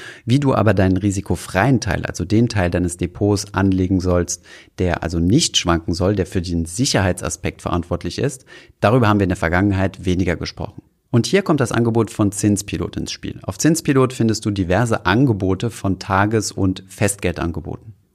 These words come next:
Und statt, wie man es in der Vergangenheit gemacht hat,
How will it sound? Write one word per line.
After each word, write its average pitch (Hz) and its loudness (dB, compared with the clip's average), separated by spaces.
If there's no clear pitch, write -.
Und 107 0
statt, - -2
wie 117 0
man 107 4
es 101 0
in 98 0
der 95 0
Vergangenheit 104 2
gemacht 90 -2
hat, 123 -2